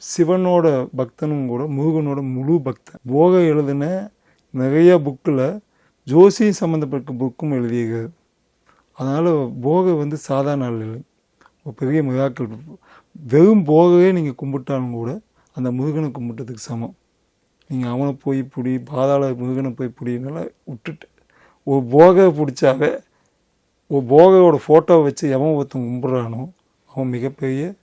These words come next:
ஞானி அடைவான். பெரிய ஒரு, ஒரு ஜோசிகாரனா இருந்தா கண்டிப்பா போக கும்பிடணும், புலிப்பாணியை கும்பிடணும், சி-,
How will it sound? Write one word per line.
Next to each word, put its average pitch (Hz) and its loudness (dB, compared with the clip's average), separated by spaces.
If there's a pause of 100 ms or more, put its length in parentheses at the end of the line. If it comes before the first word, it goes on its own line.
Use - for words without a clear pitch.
(540)
ஞானி 135 -6
அடைவான். 120 -8 (160)
பெரிய 151 -4 (420)
ஒரு, 131 -4
ஒரு 139 -4
ஜோசிகாரனா 156 0
இருந்தா 139 -2
கண்டிப்பா 147 -6
போக 139 -4 (100)
கும்பிடணும், 123 -8 (840)
புலிப்பாணியை 151 -2
கும்பிடணும், 123 -8 (1400)
சி-, 127 -6